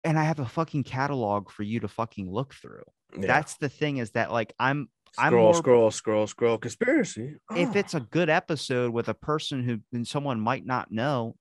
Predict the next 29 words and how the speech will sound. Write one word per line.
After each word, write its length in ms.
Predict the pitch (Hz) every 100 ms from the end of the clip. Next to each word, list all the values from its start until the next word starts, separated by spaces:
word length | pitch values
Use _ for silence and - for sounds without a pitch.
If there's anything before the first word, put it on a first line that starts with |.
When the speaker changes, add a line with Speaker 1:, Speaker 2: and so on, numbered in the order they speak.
| -
Speaker 1:
that's 280 | 139 180 196
okay. 600 | 180 - 156 185 160 151
But 220 | 127 -
at 140 | 135 139
least 220 | 170 -
it's 120 | 143
entertaining 520 | 147 139 - 151 151
for 160 | 131 113
them. 260 | 123 170 147
It 100 | 131
doesn't 240 | 180 196
always 260 | 131 139 147
have 140 | 143 -
to 60 |
be 100 | 131 113
a 40 |
famous 340 | - 135 139
person, 400 | - 104 98 107
but 120 | 101 113
it's 120 | 143
also 240 | 147 -
asking 340 | 123 123 - 110
people 280 | 127 - 107
to 60 | 107
explore 460 | - - 113 113
past 380 | 107 113 110 - 107
their, 180 | 104 98
um, 260 | 95 92 - _ _ _ - _ _ _ _ _ _ _ _ _
uh, 340 | 120 107 98